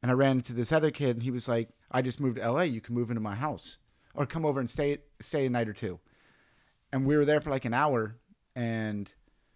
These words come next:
all of a sudden the door gets kicked in, and it's Trainwreck, Andrew Reynolds, Eric Ellington, and all them. And they're like, "We just got kicked out of our house for," they just, the <laughs> landlord just threw 'em out because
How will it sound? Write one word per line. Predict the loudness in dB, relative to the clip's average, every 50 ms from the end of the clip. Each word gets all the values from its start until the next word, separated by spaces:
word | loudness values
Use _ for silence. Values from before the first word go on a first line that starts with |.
| _ _ _ _ _ _ _ _ _ _ _ _ _ _ _ _ _ 0
all | 4 4 4
of |
a | 4 2
sudden | 2 0 2 2 0 -2 -4 -6 _ _ _ -10
the | -6
door | 2 4 4 4 4
gets | 2 0 -4 -6 -8
kicked | -6 -6 -6 -4 -2 0
in, | 2 2 2 2
and | 0 -2 -2
it's | -4 -8 -12 -16
Trainwreck, | -14 -8 -4 -2 0 0 0 0 0 0 0 0 -2 -4 -4
Andrew | -2 -2 0 0 -2 -2
Reynolds, | -2 -2 0 0 -2 -2 -4 -6 -8 -8
Eric | -4 -2 -2 -2 0 0
Ellington, | 0 2 2 0 -2 -2 -2 -2 -2 -2 -2 -2 -4 -6 -8 _ -20 _ _ _ _
and | -4 0 2
all | 4 4 4
them. | 4 4 4 4 2 -2 -4 -2
And | 2 2
they're | 4 4
like, | 4 2 0 -4 _ -20 _ _ _ _ _ 2
"We | 4 4
just | 6 4 4 4
got | 0 0 0 2
kicked | 0 0 4 6
out | 6 6
of | 6 6
our | 6 6 8 8
house | 6 4 2 2 -2 -6 -10 -14 -16 _ _ _ _ _ _
for," | 0 2 4 4 4 2 -2 -4 _ _ -2
they | 0 0 2
just, | 2 -2 -4 -2 0
the | 0 2 2
<laughs> |
landlord | 2 4 4 4 4 2 0 0 -2
just | -2 -2 0
threw | 4 4 4
'em | 6 4 2
out | 2 0 -2 -4 -8 -4
because | -4 -2 0 0 0 0 0 -4